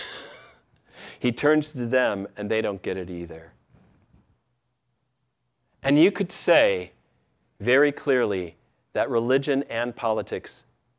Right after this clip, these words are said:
killed Jesus. That's what killed him. You can also say that human hypocrisy is what nailed him to the cross. And at the cross, we see the extent of our human condition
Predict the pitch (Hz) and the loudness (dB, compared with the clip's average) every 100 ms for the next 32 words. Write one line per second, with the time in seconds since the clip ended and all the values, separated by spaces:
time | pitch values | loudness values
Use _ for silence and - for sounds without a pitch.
0 | _ - 110 98 87 85 - _ - 87 | _ -2 0 0 -2 -10 -20 _ -16 -14
1 | 78 - - - - _ _ _ _ _ | -14 -16 -20 -20 -20 _ _ _ _ _
2 | _ _ _ _ _ _ 117 127 - 104 | _ _ _ _ _ _ 0 0 0 -8
3 | - 95 85 78 65 - _ _ _ _ | -6 -6 -8 -10 -16 -20 _ _ _ _
4 | _ _ _ _ _ _ _ _ _ _ | _ _ _ _ _ _ _ _ _ _
5 | _ _ - - - - 147 170 202 214 | _ _ -20 -20 -6 2 6 8 8 6
6 | 170 170 147 131 127 - 175 160 131 - | 6 6 6 6 2 2 4 4 0 0
7 | 147 156 - 117 117 104 98 113 120 113 | 2 2 0 -6 -2 -2 0 -4 0 0
8 | 120 110 98 98 98 - 117 98 80 - | 0 -2 -6 -6 -6 0 2 2 -2 -10
9 | - - _ _ _ _ _ _ _ _ | -12 -18 _ _ _ _ _ _ _ _
10 | _ - 151 165 175 - 208 208 190 196 | _ 2 4 4 2 6 6 6 4 2
11 | 190 - 233 185 160 - - 175 185 147 | 2 2 2 4 4 0 0 4 4 6
12 | 147 156 - 156 139 139 123 135 135 120 | 6 4 2 2 2 0 0 0 0 -4
13 | 95 | -8